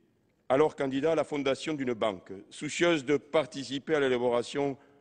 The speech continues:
d'un avenir meilleur, en restant attentive au développement de l'économie sociale et solidaire, ainsi qu'à l'accompagnement de la conversion écologique et énergétique de l'industrie. Or,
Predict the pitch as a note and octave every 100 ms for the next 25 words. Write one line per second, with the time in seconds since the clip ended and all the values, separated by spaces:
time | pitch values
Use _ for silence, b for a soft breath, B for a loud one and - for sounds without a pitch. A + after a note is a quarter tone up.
0 | b _ _ _ _ - B2 C#3 C#3 C3
1 | B2+ A#2+ C3 C3+ A#2 B2+ A#2+ G#2+ F#2 -
2 | - _ _ _ _ - A2+ A2 C3+ -
3 | C#3 C3 B2+ C3 B2 D#3 C3 A2+ A#2 A#2
4 | A#2+ B2 A#2 A2+ - A#2 A#2+ B2 - -
5 | C#3 - - C3+ A#2 - G#2+ G#2 G#2 B2+
6 | C3+ D3 b b b b A#2 A#2+ - C3+
7 | A#2 A2 A2+ A2 A2+ G#2+ G#2+ A2+ A2+ A#2
8 | - A2 G#2+ - A2 G2+ G#2 - - G#2+
9 | F#2+ G2+ F#2 F2+ G2+ - G2+ G2 b b
10 | b - A2 G#2 G#2 - F2+ - G2 G2+
11 | F2+ - - - F2+ F2+ F2 E2+ - D#2
12 | - - _ _ _ _ b b b b
13 | b b - E3 F#3+ F3+ -